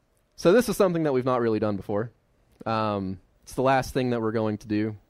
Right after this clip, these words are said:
Um, this, I have a song that I would like to share with you. I'm not singing "You're Welcome." It, it's not, it's not that kind of thing, okay? Um, but there's this song called Adonai by an artist called Chris Renzema.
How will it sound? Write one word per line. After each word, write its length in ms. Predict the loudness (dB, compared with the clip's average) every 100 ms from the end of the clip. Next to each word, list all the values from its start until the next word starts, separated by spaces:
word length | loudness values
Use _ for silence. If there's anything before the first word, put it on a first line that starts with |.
| _ _ -4
Um, 540 | -2 0 -2 -4 -6 -12 _ _ _ _ -6
this, 440 | 2 2 0 -14 -4
I 100 | -2
have 80 | -2
a 60 |
song 560 | -2 -2 0 0 -2 -6 _ -4
that 120 | -2
I 40 |
would 100 | 0
like 140 | -2 -4
to 60 |
share 180 | -6 -6
with 120 | -4
you. 120 | -4 -2
I'm 140 | -2
not 180 | -2 -4
singing 400 | -4 -4 -6 -6
"You're 120 | -4
Welcome." 480 | -4 -6 -8 -10 -12 -8
It, 180 | -8 -6
it's 220 | -8 -6
not, 240 | -2 -2 -4 -10 -20 -20
it's 120 | -6
not 220 | -2 0 2
that 200 | 0 0
kind 200 | -2 -2
of 80 |
thing, 340 | -4 -4 -4 -6
okay? 340 | -4 -2 -2 -6 -20 -20 _
Um, 540 | -4 0 0 0 -4 -8 _ _ _ _ _ _ _ _ _ _
but 160 | 0 4
there's 220 | 2 2
this 160 | 0 0
song 520 | 0 2 4 2 0
called 520 | 0 2 4 2 -4 _ _ _
Adonai 640 | -4 -2 -2 -2 -4 -8 -12 _ _ _ -18
by 360 | -4 0 2
an 120 | 2 0
artist 400 | 0 0 -4 -4
called 400 | -2 0 -2 -4
Chris 380 | 0 0 -2
Renzema. 580 | -6 -4 -4 -4 -6 -8